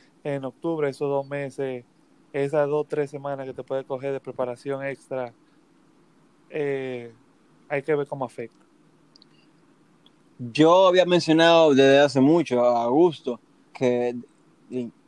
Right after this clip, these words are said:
Speaker 2: a final de diciembre, principio de enero, siempre se lo mencionaba que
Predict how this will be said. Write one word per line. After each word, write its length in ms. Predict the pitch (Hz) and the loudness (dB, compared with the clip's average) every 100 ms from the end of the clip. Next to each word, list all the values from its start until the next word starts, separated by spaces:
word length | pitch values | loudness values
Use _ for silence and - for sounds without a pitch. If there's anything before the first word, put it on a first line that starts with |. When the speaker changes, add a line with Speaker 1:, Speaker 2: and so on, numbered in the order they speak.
| - - | -20 -6
Speaker 2:
a 100 | 120 | -6
final 320 | - 120 147 | -4 -2 2
de 80 | 170 | 2
diciembre, 400 | 139 165 170 143 | 2 0 0 -2
principio 360 | 127 - 156 156 | -6 -4 -2 0
de 60 | |
enero, 240 | 151 156 127 | 0 -2 -2
siempre 240 | 143 143 | -4 -4
se 120 | 151 | -4
lo 80 | 143 | -4
mencionaba 480 | 143 135 143 147 123 | -6 -4 -4 -2 -2
que 420 | 117 117 110 | -6 -6 -8